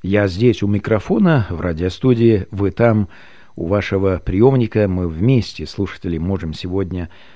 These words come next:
снова, благодаря Господу, открыть, э, Слово Божье и изучать его. Третья глава, друзья, третья глава первого послания Иоанна. Наверно,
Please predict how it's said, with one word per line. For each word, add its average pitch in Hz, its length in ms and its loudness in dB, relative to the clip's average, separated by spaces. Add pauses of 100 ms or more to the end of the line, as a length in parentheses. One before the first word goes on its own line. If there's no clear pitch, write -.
снова, 95 640 0 (340)
благодаря 87 520 -2
Господу, 110 640 0 (120)
открыть, - 760 -2 (500)
э, 73 240 -10
Слово 151 380 6
Божье 160 640 4
и 185 340 2
изучать 92 540 -6
его. 60 280 -12 (220)
Третья 160 480 0
глава, 117 420 2
друзья, 73 360 -10
третья 135 420 0
глава 110 440 0 (260)
первого 147 420 0
послания 107 680 -2
Иоанна. 113 560 0 (560)
Наверно, 107 560 0